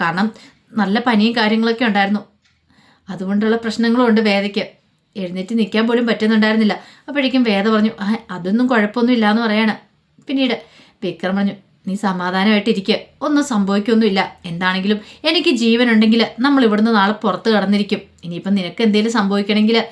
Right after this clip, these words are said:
എനിക്ക് എന്തെങ്കിലും സംഭവിച്ചാൽ മാത്രമേ നിനക്ക് സംഭവിക്കുള്ളൂ" എന്നൊക്കെ പറയണം. ഈ സമയത്ത് ഗുണ്ടാഭിലാഷും കൂട്ടരും കാട്ടിലേക്ക് വന്നു. അവർ തെരച്ചിൽ തുടങ്ങുവാണ്. എവിടെ എന്താണെന്നും അറിയത്തില്ല. കാടല്ലേ, രാത്രിയിൽ അങ്ങനെ അധിക സമയം ഇറങ്ങി നടക്കാനും പറ്റില്ല.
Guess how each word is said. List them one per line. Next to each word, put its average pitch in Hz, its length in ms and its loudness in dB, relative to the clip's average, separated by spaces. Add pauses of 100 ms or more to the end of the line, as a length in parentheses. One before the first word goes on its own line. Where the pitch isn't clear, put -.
(300)
എനിക്ക് 302 200 -2
എന്തെങ്കിലും 233 280 2
സംഭവിച്ചാൽ 214 420 2
മാത്രമേ 214 340 2
നിനക്ക് 208 300 0
സംഭവിക്കുള്ളൂ" 196 560 0
എന്നൊക്കെ 208 280 0
പറയണം. 180 500 -4 (1300)
ഈ 175 100 -6
സമയത്ത് 214 500 -2 (300)
ഗുണ്ടാഭിലാഷും 196 720 -2
കൂട്ടരും 226 320 0
കാട്ടിലേക്ക് 214 420 0
വന്നു. 214 180 0 (160)
അവർ 277 240 -2 (100)
തെരച്ചിൽ 220 420 0
തുടങ്ങുവാണ്. 202 380 2 (180)
എവിടെ 175 280 -8
എന്താണെന്നും 214 460 0
അറിയത്തില്ല. 214 420 0 (200)
കാടല്ലേ, 285 760 0
രാത്രിയിൽ 185 340 -6
അങ്ങനെ 214 240 0
അധിക 190 260 -2
സമയം 220 280 2
ഇറങ്ങി 208 180 0
നടക്കാനും 220 420 0
പറ്റില്ല. 233 380 -2